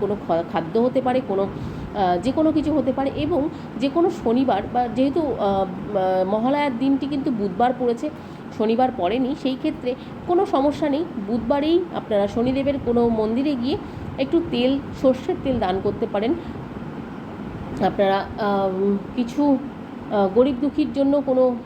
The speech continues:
কিছু করতে পারেন, কোনো সাহায্য করতে পারেন, এগুলি করতে পারেন, তাতে কিন্তু শনিদেব অত্যন্ত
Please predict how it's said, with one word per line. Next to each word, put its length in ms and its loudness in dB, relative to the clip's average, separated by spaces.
কিছু 260 -4
করতে 280 -2
পারেন, 280 0
কোনো 200 -2
সাহায্য 440 -2
করতে 260 0
পারেন, 240 2
এগুলি 360 0
করতে 240 2
পারেন, 140 2
তাতে 180 -2
কিন্তু 240 -4
শনিদেব 300 2
অত্যন্ত 420 0